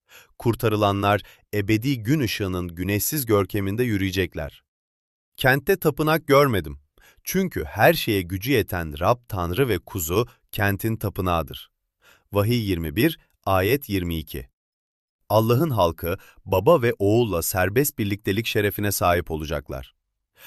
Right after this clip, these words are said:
Şimdi her şeyi aynadaki silik görüntü gibi görüyoruz. Birinci Korintiler on üç, ayet on iki. Şimdi Allah'ın suretine,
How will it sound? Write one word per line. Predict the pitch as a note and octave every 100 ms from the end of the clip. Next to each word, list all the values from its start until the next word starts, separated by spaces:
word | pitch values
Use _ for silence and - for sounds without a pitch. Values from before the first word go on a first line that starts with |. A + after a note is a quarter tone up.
| - -
Şimdi | - E3+ A#2+ D#2
her | - A#2 E3+
şeyi | - G#2 -
aynadaki | G2 G#2+ G#2+ A2+ D3+
silik | - A#2 D3 -
görüntü | A2+ A#2 A2
gibi | A2 G2 F2+
görüyoruz. | F2+ D#2+ D2 A1 - _ _ _ - - -
Birinci | G#2+ G#2 G#2+ C3+
Korintiler | - G2 F2+ - D#2 C#2+ -
on | B2 A2
üç, | - - - _ -
ayet | F#2+ F#2+ B2+ -
on | G#2 F2
iki. | D2 B1 - _ _ _ _ _
Şimdi | - - F#3 A#2+ -
Allah'ın | G2 G2 G#2 C#3+
suretine, | C#3 G#2+ F#2 F2 D#2 C#2+